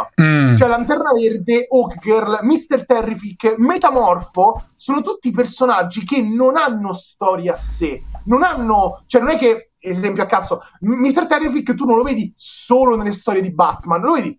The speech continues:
Speaker 2: da Batman,
Speaker 1: Mm.
Speaker 2: da Superman, da Justice League, su, giù, li vedi, sono un po' delle puttane che tu metti un po' dappertutto.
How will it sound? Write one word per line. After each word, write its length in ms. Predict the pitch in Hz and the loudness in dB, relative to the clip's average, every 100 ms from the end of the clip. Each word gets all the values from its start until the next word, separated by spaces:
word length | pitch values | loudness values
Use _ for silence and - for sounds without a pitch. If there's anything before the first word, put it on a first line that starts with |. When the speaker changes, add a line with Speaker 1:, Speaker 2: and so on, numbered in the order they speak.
| _ | _
Speaker 2:
da 200 | _ - | _ 0
Batman, 340 | - 151 127 | 2 4 2
Speaker 1:
Mm. 40 | 117 | 0
Speaker 2:
da 60 | |
Superman, 380 | - 240 233 233 | -2 0 2 0
da 140 | 190 151 | -2 -6
Justice 320 | 165 - 190 | -8 -8 -6
League, 280 | 240 214 170 | -4 -2 -4
su, 260 | - 233 | -2 -4
giù, 200 | 180 220 - - - | -2 -4 -4 -6 0
li 120 | 330 | 2
vedi, 240 | 415 302 294 | 2 0 -4
sono 180 | 349 349 | -2 -2
un 100 | - | 2
po' 120 | 466 | 0
delle 200 | 320 269 | 2 -4
puttane 680 | - 214 - 240 180 175 233 | -2 -4 0 -2 -2 0 0
che 100 | 320 - | -2 -2
tu 80 | 339 | -2
metti 220 | 247 - | -2 -4
un 80 | 392 | -6
po' 120 | - | -2
dappertutto. 720 | 330 190 175 - 247 - 120 | 0 -2 -6 -10 -14 -10 -10